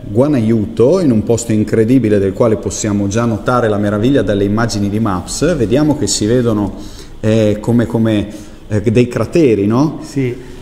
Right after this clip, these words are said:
Speaker 2: sono sette crateri, si chiamano la Siete Luminaria, sono le sette luci, e sono sette crateri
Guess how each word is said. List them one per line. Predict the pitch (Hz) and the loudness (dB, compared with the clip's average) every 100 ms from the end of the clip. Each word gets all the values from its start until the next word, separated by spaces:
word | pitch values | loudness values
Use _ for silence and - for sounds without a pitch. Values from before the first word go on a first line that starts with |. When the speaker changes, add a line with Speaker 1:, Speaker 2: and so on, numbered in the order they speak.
| - | -8
Speaker 2:
sono | - 147 | -4 -4
sette | 131 202 202 | -2 0 0
crateri, | - 165 165 143 | 0 0 2 0
si | 139 | 0
chiamano | 147 147 139 | 0 0 0
la | 147 | 0
Siete | 147 - - 185 196 156 | 0 -2 0 0 2 0
Luminaria, | 170 175 151 123 120 147 | 2 2 0 -2 -2 -4
sono | 139 143 | -2 -2
le | 139 | 0
sette | 180 - | -2 -2
luci, | 151 139 131 165 | -2 -2 -2 -4
e | |
sono | - 160 127 | -2 -2 -2
sette | - 214 190 | -2 -2 -4
crateri | - 139 - 135 131 202 | -2 -2 0 -2 0 -4